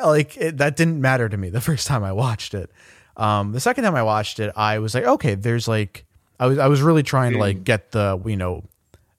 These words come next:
Speaker 1: get the story, and, and I feel like I did get it. And I have my own theory as to what's going on here, but let's kinda get into the events,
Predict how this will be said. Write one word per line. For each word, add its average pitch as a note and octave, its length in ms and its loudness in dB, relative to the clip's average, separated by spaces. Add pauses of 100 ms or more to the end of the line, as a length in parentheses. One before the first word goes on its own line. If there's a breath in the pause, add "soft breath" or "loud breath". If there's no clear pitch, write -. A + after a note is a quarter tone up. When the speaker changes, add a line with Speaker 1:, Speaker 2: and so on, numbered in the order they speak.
(140)
Speaker 1:
get A2+ 160 0
the G#2 80 -4
story, F#2+ 540 0
and, F#2 220 -4
and G#2+ 100 0
I G#2+ 80 2
feel B2 120 2
like A2 140 0
I G2+ 80 2
did F#2+ 260 -2
get F2+ 220 0
it. F2 180 -4 (240)
And A#2 140 0
I A#2+ 60 2
have F#3 180 2
my F3+ 160 2
own C#3+ 140 0
theory A2+ 360 0
as G2+ 220 -2
to - 140 -12
what's G2+ 280 -6
going G2 360 0
on F#2+ 240 -2
here, F2+ 360 -2
but F#2 220 -4
let's B2 300 -4
kinda G#3+ 320 0
get A#2+ 200 -2
into G#2 760 -2 (640 soft breath)
the A2+ 180 0
events, G2+ 760 0